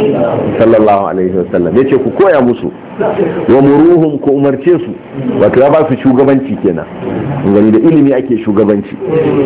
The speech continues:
"Wa sallu salata kaza fi hini kaza." Ku yi sallar kaza a lokacin kaza. Wato ya gaya musu sallolin nan alhams.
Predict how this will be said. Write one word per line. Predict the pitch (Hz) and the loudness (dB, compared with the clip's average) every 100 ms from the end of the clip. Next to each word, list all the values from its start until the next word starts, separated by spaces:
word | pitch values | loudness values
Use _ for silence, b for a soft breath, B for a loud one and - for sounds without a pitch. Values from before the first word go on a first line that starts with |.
| 110 | 2
"Wa | 123 | 2
sallu | 165 170 165 156 | 2 4 4 2
salata | 156 143 151 147 | 0 0 0 -4
kaza | 131 156 151 143 | -4 -2 -2 -4
fi | 135 | -6
hini | 131 143 135 113 | -6 -2 -2 -2
kaza." | 113 92 76 - - - - - - | -2 -4 -6 -10 -10 -6 -6 -6 -4
Ku | - | 0
yi | - 254 | 2 2
sallar | 165 175 160 131 | 2 4 2 0
kaza | - 113 131 151 156 151 - | -2 -2 0 0 0 -4 -6
a | 110 | -2
lokacin | 123 123 104 107 98 | -2 -2 -6 -6 -6
kaza. | 104 85 82 - - | -4 -4 -6 -10 -6
Wato | 80 110 | -4 0
ya | 110 | 2
gaya | 120 117 | 4 2
musu | 120 101 | 0 -2
sallolin | 151 143 143 135 127 | 0 2 4 4 0
nan | 95 82 | -2 -6
alhams. | 82 95 82 | -6 -4 -4